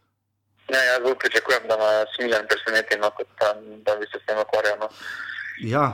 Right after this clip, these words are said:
Speaker 2: lahko bi nas Smiljan s čim presenetil, naš redni in zvesti poslušalec. Eh, ne nazadnje, eh, človek, ki je medijska osebnost, ne, je omenjen v medijih, ne?
Speaker 1: Ja, plus tega, eh, speaker, eh,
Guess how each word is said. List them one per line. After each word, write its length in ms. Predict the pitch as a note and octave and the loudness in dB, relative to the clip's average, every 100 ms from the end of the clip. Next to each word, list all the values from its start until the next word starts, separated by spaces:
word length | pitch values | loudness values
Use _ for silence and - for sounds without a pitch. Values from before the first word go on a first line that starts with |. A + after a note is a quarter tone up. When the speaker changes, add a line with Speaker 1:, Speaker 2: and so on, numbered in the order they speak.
| F2+ | -4
Speaker 2:
lahko 360 | A#2+ C#3 D3 A2 | 0 0 0 -2
bi 100 | G#2 | -2
nas 260 | G2+ F#2+ | -2 -4
Smiljan 260 | - B2+ A2+ | 0 2 2
s 80 | - | -2
čim 120 | B2 | -4
presenetil, 720 | A2+ - A2 A2+ A#2+ B2 G#2+ G2+ | -2 -2 0 -2 0 -2 0 0
naš 240 | G#2+ - | -2 -2
redni 340 | A#2 A#2 A#2 | 0 2 2
in 100 | A2 | 2
zvesti 360 | G2+ A2 A2+ - | 2 0 0 -2
poslušalec. 840 | - A2 - G2+ - B2 B2 A#2 - | -2 -4 -4 -4 2 4 4 2 -4
Eh, 520 | - A2+ A2 G#2 - - | -4 -2 -2 -4 -8 -2
ne 120 | C#3 | 2
nazadnje, 340 | D#3+ F3+ E3+ | 2 4 2
eh, 600 | C#3 A#2+ A2 A2+ A2+ A2 - - - - _ - | 2 0 -2 0 0 -2 -4 -14 -20 -20 _ -8
človek, 400 | - D#3+ E3 - | 0 2 2 2
ki 120 | C3 | 0
je 140 | A#2+ | 2
medijska 400 | C3+ E3+ D#3+ - | 2 2 0 -2
osebnost, 480 | A2 - E3 G#2+ - | -2 0 0 -2 -2
ne, 100 | A#2+ B2+ | -2 0
je 80 | A#2+ | 0
omenjen 360 | A2+ D#3+ C#3 A2 | 2 2 2 0
v 80 | |
medijih, 380 | A#2+ D3+ G#2+ F2+ | -2 -2 -4 -4
ne? 180 | G2 A#2+ - _ _ _ _ _ _ _ _ _ _ _ _ _ - - | -8 -8 -14 _ _ _ _ _ _ _ _ _ _ _ _ _ -14 -2
Speaker 1:
Ja, 480 | A#2+ B2+ D3 B2+ A#2 - - _ - | 0 2 2 2 -2 -10 -20 _ -6
plus 260 | - B2 - | 0 0 2
tega, 200 | A#2+ A2 G#2 | 2 4 4
eh, 140 | G#2+ - | 2 0
speaker, 360 | - B2+ - G2+ | -2 0 0 0
eh, 240 | G#2+ G#2 | 2 2